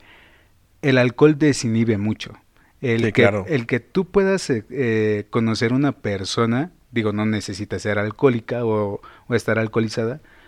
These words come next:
Speaker 1: pero sí deni-, sí desinhibe mucho, ¿no?
Speaker 2: Sí, relaja.
Speaker 1: Exactamente. Entonces te deja mostrar un poquito más de la persona que no se quiere mostrar, ¿no? Que tiene como que esos,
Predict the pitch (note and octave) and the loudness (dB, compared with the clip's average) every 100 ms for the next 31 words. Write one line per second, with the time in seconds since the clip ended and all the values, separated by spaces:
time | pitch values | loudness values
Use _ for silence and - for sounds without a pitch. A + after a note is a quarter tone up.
0 | _ C3+ B2+ A2+ C3 B2 A#2+ A#2+ - - | _ 0 0 2 2 4 4 2 -2 -8
1 | - D3 D#3 C#3 A#2+ - G#2+ G#2+ G#2+ G2+ | -2 0 2 2 0 0 -2 0 0 -2
2 | G2+ G2+ - - - G#2+ - D#3+ A#2 G2 | -2 -6 -8 -10 -8 -8 -6 -6 -4 -4
3 | G#2+ G#2 G2 - D#3 C3+ C#3+ - B2 A#2+ | -4 -4 -10 -6 0 2 2 2 2 4
4 | G#2 G#2 - A#2 D3 D3 C#3+ - C#3 D3 | 2 -2 -6 -2 0 0 -2 2 2 2
5 | F3+ D3 C#3 C#3 D3+ C#3+ C3+ C#3 C#3+ C3 | 0 0 0 0 0 -2 -4 -2 -2 2
6 | C3 C#3+ F#3 - _ _ _ B2+ A2+ G#2+ | 2 0 -2 -14 _ _ _ 0 0 0
7 | - A2 - B2 C3+ C3+ _ - G#2+ A2 | 0 0 0 0 0 -2 _ -4 0 4
8 | B2 C#3 - A#2 - A#2 A2+ G#2+ G2+ - | 6 4 4 -2 0 0 2 2 -2 -2
9 | A2+ G#2+ G#2+ A#2+ - A2 - A#2 A2 G#2+ | 0 2 2 -2 -2 -4 0 2 2 0
10 | - G#2+ G#2+ - G#2+ G#2+ - A#2 - | 0 0 0 0 0 0 0 -2 -2